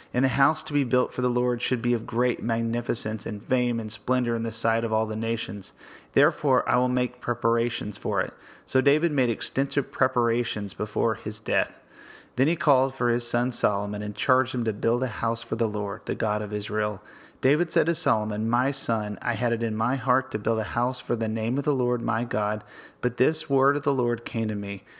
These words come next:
You have shed much blood and have fought many wars. You are not to build a house for my name because you have shed much blood in the earth in my sight. But you will have a son who will be a man of peace and rest, and I'll give him rest from all his enemies on every side.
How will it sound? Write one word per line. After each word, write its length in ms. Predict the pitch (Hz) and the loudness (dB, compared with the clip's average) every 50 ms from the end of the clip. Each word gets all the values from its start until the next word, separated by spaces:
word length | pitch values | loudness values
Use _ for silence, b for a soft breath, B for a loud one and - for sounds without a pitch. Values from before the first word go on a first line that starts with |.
| B B B B | B B B B
You 140 | - 120 131 | 2 2 4
have 120 | 127 113 | 4 2
shed 320 | - - - 120 120 127 131 | 0 -2 0 2 2 2 2
much 340 | 139 143 143 147 - - - | 2 0 0 -2 -4 -4 0
blood 240 | - 113 110 110 | 0 2 2 2
and 120 | 107 107 110 | 0 -2 -4
have 120 | 107 104 | -4 -6
fought 320 | - - 113 107 - - - | -2 0 2 2 2 0 -2
many 220 | 113 110 110 110 | -2 -2 -2 -2
wars. 440 | 107 107 113 113 104 104 104 101 B B B B B B B - | -2 -2 -2 0 0 -2 -4 -6 B B B B B B B 0
You 120 | 113 131 | 2 2
are 60 | 131 | 2
not 200 | 127 131 135 - | 2 0 -2 -2
to 80 | - 147 | -2 0
build 180 | 135 139 127 | 2 2 2
a 140 | 123 117 - | 0 -2 -2
house 240 | - 135 131 127 - | 0 0 0 0 0
for 140 | - - 117 | -2 -2 -2
my 200 | 113 110 104 104 | 0 -2 -2 -4
name 220 | 107 107 107 107 | -4 -4 -4 -6
because 340 | 104 107 - - 117 110 110 | -6 -6 -4 -2 -2 -2 0
you 80 | 117 117 | 0 0
have 120 | 113 101 | 0 -2
shed 340 | - - - 123 120 117 117 | -4 -4 -2 -2 -2 0 0
much 300 | 120 120 117 - - - | 0 -2 -2 -4 -6 -4
blood 260 | - 113 107 104 104 | -2 0 0 0 0
in 100 | 107 107 | -2 -4
the 140 | 107 104 - - | -6 -6 -4 -2
earth 280 | - 117 117 113 - - | -2 0 0 -2 -4 -6
in 100 | 107 107 | -6 -4
my 140 | 104 104 | -4 -4
sight. 400 | 104 - - 107 104 104 104 98 - B B B B B B B B _ | -4 -4 -2 -2 -2 -2 -2 -4 -8 B B B B B B B B _
But 200 | - 120 117 - | -2 -2 0 2
you 100 | 139 147 | 2 2
will 140 | 147 170 170 | 2 2 2
have 160 | 165 151 156 | 2 2 0
a 40 | 165 | 0
son 440 | - - - 127 113 98 92 95 101 | -2 -2 0 0 0 0 0 -2 -4
who 120 | 101 120 | -4 -2
will 80 | 117 113 | -2 0
be 160 | 110 123 120 | 0 0 0
a 60 | 117 | 0
man 320 | 110 107 107 110 110 113 120 | 0 -2 -2 -2 0 0 0
of 140 | 131 127 - | -2 -2 -4
peace 400 | - - - 120 113 - - - - | -8 -6 -4 -4 -2 -4 -6 -10 -8
and 340 | 123 123 117 120 123 123 120 | -4 -2 0 0 0 0 0
rest, 420 | 123 120 113 104 98 - - - B B B B B B - | 0 0 -2 -2 -4 -6 -8 -8 B B B B B B 0
and 120 | 117 123 | 2 2
I'll 100 | 127 131 | 2 4
give 160 | 123 135 139 | 2 2 2
him 200 | 139 135 127 117 | 2 2 2 2
rest 240 | 127 127 131 135 - | 2 2 0 0 0
from 180 | - 139 131 127 | 0 0 2 2
all 160 | 123 120 123 | 2 2 0
his 140 | 131 123 123 | 0 0 0
enemies 420 | 123 120 120 110 110 107 104 107 | 0 0 0 -2 -2 -4 -4 -4
on 100 | 107 104 | -4 -4
every 240 | 104 104 104 117 113 | -4 -4 -4 -4 -4
side. 400 | - - 113 107 107 104 107 127 | -4 -2 0 0 0 0 -2 -4